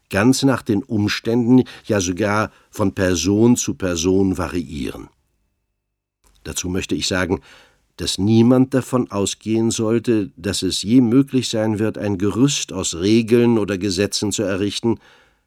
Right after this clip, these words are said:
das uns aus jedem ethischen Dilemma hilft, selbst wenn wir die Religion als Grundlage der Moral anerkennen. Solch ein schematischer Ansatz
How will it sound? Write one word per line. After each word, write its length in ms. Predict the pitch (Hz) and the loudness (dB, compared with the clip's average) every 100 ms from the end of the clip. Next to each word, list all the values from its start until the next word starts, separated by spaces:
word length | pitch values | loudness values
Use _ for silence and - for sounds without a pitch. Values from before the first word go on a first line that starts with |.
| _ _ _ | _ _ _
das 220 | - 95 - | -4 -4 -2
uns 300 | 104 98 - | -2 -2 -4
aus 240 | 90 - | -6 -2
jedem 320 | 123 170 113 | 0 2 0
ethischen 500 | - 120 127 117 120 | 0 -2 -2 -4 -2
Dilemma 460 | 95 98 98 98 76 | -2 -2 0 0 -2
hilft, 500 | 76 71 69 - - _ _ _ _ _ | -2 -4 -4 -8 -18 _ _ _ _ _
selbst 440 | - 92 - - | -2 -2 -2 -4
wenn 200 | 76 80 | -4 -2
wir 180 | 76 76 | -2 -2
die 140 | 67 69 | -4 -4
Religion 580 | 78 76 73 98 107 | -4 -6 -2 0 0
als 200 | 78 - | 0 -4
Grundlage 540 | - 196 - 76 71 69 | -2 0 0 -2 -4 -6
der 120 | 69 | -6
Moral 480 | 73 67 78 73 69 | -6 -4 -4 -2 -4
anerkennen. 680 | 110 123 - - 67 62 60 _ _ _ _ _ _ _ _ _ _ _ _ - | -4 -4 -6 -8 -8 -8 -14 _ _ _ _ _ _ _ _ _ _ _ _ -2
Solch 300 | 110 117 98 | 0 0 0
ein 320 | 92 87 76 | -2 -2 -4
schematischer 920 | - - 82 87 120 143 101 - 73 - | -6 -2 0 0 0 0 -2 -2 -6 -8
Ansatz 500 | 76 71 92 104 | -8 -6 -6 -8